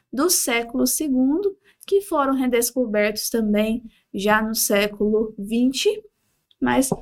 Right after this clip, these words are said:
sobre isso nós vamos falar aqui com o professor Daniel.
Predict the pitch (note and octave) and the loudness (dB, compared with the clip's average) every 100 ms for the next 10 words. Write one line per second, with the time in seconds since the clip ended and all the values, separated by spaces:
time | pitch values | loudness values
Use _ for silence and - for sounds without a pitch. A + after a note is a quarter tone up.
0 | - - C#4 B3 A3+ A3+ A#3+ A3+ A3+ A3+ | -6 0 2 2 2 2 0 0 0 0
1 | A3+ B3 G3+ G3+ G3+ - _ _ - B3 | 0 0 2 2 0 -10 _ _ -4 -2
2 | G#3 G#3+ G#3 G#3+ G#3 G#3+ - A3 G#3 A3+ | -2 0 0 2 0 -2 0 0 2 2
3 | B3 F3 - | 2 2 -4